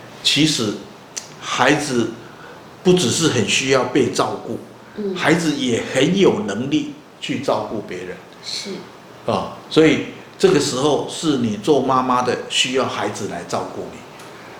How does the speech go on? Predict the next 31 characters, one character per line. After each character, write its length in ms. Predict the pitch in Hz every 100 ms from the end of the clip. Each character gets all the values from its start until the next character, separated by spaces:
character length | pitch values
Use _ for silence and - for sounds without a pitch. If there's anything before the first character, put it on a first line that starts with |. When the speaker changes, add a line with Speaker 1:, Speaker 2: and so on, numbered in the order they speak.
| - - - - - - - -
Speaker 1:
那， 400 | 147 143 139 - - -
那 420 | 151 139 131 - -
他 160 | 170
照 180 | 185 156
顾 160 | 160 139
你 140 | 104
的 80 | 110
方 200 | 127 127
式 140 | 127
就 140 | 120 117
是 100 | 110
什 80 |
么？ 80 | 92 85 - - - - - -
就 100 | 143
是 80 | 135
他 140 | 139
把 140 | 117 101
自 120 | 135
己 140 | 117 92
照 180 | 117 101
顾 140 | 104 87
好。 160 | - - - - - -
Speaker 2:
是。 200 | - 196
Speaker 1:
这 120 | 156
个 80 | 127
时 140 | 113
候 120 | 127 127
他 140 | 127
可 140 | 120
以 80 | 113
去 100 | -